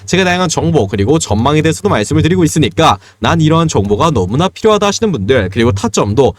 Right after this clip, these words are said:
정확하게 언제 사서 언제 팔아서 수익을 봐야 될지 잘 모르겠다 하시는 분들,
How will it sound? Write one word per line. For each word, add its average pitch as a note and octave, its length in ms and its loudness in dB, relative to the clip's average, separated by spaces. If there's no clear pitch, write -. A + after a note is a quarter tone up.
정확하게 B2 400 -2
언제 F3+ 160 2
사서 C3+ 320 -2
언제 G#2 300 0
팔아서 - 500 -4
수익을 A3 420 0
봐야 G3 160 0
될지 F#3 240 0
잘 F3 200 0
모르겠다 E3 420 2
하시는 G3 260 0
분들, B2 380 0